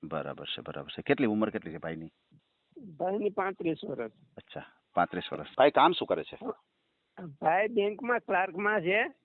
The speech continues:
Speaker 1: એમ?
Speaker 2: હા, અને શું છે કે મારે, જો હું તમને કહું, સામે દીકરીના મા બાપને કરોડોની મિલકત અમારે નથી જોતી. અમારે કંઈક પૈસાનો મોહ નથી, સમજ્યા?
Speaker 1: એમ,
Speaker 2: અમે
Speaker 1: એમ.
Speaker 2: ખાધે પીધે સુખી થઈએ, ચોખ્ખું તમને કહેવાનું, બરાબર?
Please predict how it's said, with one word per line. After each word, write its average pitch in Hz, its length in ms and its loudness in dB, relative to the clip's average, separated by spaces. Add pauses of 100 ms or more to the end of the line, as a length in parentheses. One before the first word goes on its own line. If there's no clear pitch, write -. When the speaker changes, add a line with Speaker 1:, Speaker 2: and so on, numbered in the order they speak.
(220)
Speaker 1:
એમ? 117 280 6 (920)
Speaker 2:
હા, 196 280 2
અને 202 160 -2
શું 220 220 -2
છે 247 260 2
કે 226 180 4
મારે, 185 480 0 (760)
જો 196 300 4
હું 226 120 2
તમને 233 220 2
કહું, 220 180 6
સામે 214 240 -2
દીકરીના 226 520 0
મા 208 140 4
બાપને 226 280 4
કરોડોની 214 500 4
મિલકત 226 420 2
અમારે 214 260 2
નથી 180 160 0
જોતી. 151 340 0
અમારે 185 260 2
કંઈક 196 300 -2
પૈસાનો 202 440 2
મોહ 202 220 4
નથી, 185 300 0
સમજ્યા? 196 240 2 (260)
Speaker 1:
એમ, 104 240 4
Speaker 2:
અમે 185 160 2
Speaker 1:
એમ. 185 100 0
Speaker 2:
ખાધે 196 300 4
પીધે 208 320 4
સુખી 220 380 -2
થઈએ, 160 320 4
ચોખ્ખું 208 360 -2
તમને 214 260 2
કહેવાનું, 175 420 2
બરાબર? 208 320 2